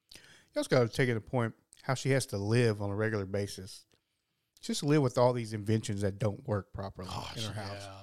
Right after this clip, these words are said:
Speaker 2: The, the, the coffee
Speaker 1: Yeah,
Speaker 2: maker.
Speaker 1: the coffee maker, the, the egg cracker. <laughs>
Speaker 2: Oh, yeah.
Speaker 1: Uh,
Speaker 2: But, like,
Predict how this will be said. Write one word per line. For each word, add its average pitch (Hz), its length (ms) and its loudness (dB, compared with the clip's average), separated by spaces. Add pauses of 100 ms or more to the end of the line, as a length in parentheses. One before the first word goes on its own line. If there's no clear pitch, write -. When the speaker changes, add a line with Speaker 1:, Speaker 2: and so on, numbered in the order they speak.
Speaker 2:
The, 110 180 -12
the, 107 280 -16
the 110 80 -18
coffee 143 300 -8
Speaker 1:
Yeah, 147 120 4
Speaker 2:
maker. 165 280 0
Speaker 1:
the 151 60 -4
coffee 190 380 2
maker, 180 360 6
the, 135 200 6
the 123 380 6 (120)
egg 151 240 4
cracker. 180 580 2 (560)
<laughs> - 0 - (2250)
Speaker 2:
Oh, 170 120 0
yeah. 131 180 0 (760)
Speaker 1:
Uh, - 240 -4 (260)
Speaker 2:
But, - 80 -10
like, 196 200 -4